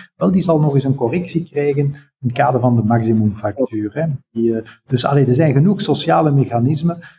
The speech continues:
eh, dus die aanvullende verzekering mag wat mij betreft zeker, eh, een stukje, eh, in vraag gesteld worden of, of meer gereguleerd worden. Ehm, maar wij zijn zeker niet op jacht naar gezonde leden. Ik zeg trouwens met Vlaams en Neutraal Ziekenfonds overal,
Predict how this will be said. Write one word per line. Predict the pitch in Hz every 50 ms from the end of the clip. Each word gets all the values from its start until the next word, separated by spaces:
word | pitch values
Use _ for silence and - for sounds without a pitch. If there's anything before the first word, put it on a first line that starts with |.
| _ _ _
eh, | - 127 131 127 127 127
dus | 127 123
die | 117 123 127 123
aanvullende | 120 113 113 160 185 180 156 131
verzekering | 123 110 120 139 147 151 - - 143
mag | 127 123 - -
wat | 123 113 -
mij | 113 110 107 135
betreft | 135 135 - - 127 117 123 - _ _ _ _ _
zeker, | - 117 107 113 143 160 156 - 147 127 107 110 117
eh, | 120 123 -
een | -
stukje, | - - 135 113 - 117 113 110 113 113 - - -
eh, | 135 123 113 113 113 110 113 127 - 143 139
in | 117
vraag | 117 110 104 117 123
gesteld | - 156 143 - - 160 170 175 175
worden | 170 175 180 175 170 185 175 175 147
of, | 135 120 113 -
of | 127 - _ -
meer | 123 120 120 117 117 - - - _ -
gereguleerd | 120 113 113 110 104 110 110 107 113 123 143 - 117 -
worden. | 165 165 165 165 170 180 180 180 - - - _ _ _ _ _
Ehm, | - 123 123 123 123 123 123 123 120 127 127 123 123 - - - -
maar | - 120 113
wij | 120 147 147
zijn | 123 135 127 113
zeker | 107 135 175 180 180 165 139
niet | 139 135 135
op | 123 135 -
jacht | - 135 123 - - -
naar | 127 120 120
gezonde | 120 - - 110 101 139 160 175 180 175 175
leden. | 175 175 160 147 139 120
Ik | 117 -
zeg | - 127 117 -
trouwens | - - 117 113 113 113 - -
met | 117 113
Vlaams | _ - 120 - 160 147
en | 147 127
Neutraal | 123 123 117 123 120 117 110
Ziekenfonds | 110 131 113 - - 127 113 - -
overal, | 180 170 160 123 123 110 113 139 175 185